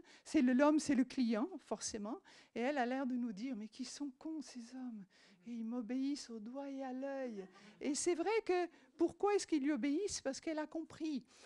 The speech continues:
Et là, euh, elle est en sous-vêtements, d'abord, qui est très aguicheur, et elle devait pas porter le petit pantalon de dentelle sous sa chemise. Et là, le corset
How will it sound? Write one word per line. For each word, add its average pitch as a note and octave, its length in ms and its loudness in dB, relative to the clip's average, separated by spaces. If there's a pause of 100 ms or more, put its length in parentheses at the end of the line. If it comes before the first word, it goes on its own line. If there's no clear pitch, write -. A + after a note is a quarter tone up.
(200)
Et C#4+ 160 -2
là, D4+ 480 0
euh, G#3 500 -2
elle B3+ 200 0
est A#3+ 120 -4
en G#3 100 -6
sous-vêtements, G3+ 580 -10
d'abord, A#3+ 420 -8
qui - 120 -14
est F3+ 100 -16
très B3+ 280 -8
aguicheur, G3+ 540 -8
et - 180 -8
elle D#4+ 360 -2
devait G3 240 -4
pas F3+ 280 -14
porter G#3+ 320 -8
le F#3 100 -12
petit - 180 -16
pantalon F3 520 -14 (220)
de G3 120 -4
dentelle F#3+ 420 -6
sous - 200 -10
sa B3+ 180 -8
chemise. A#3 580 -8 (580)
Et - 80 -4
là, D#4 160 0
le C#4 140 0
corset F4+ 680 -2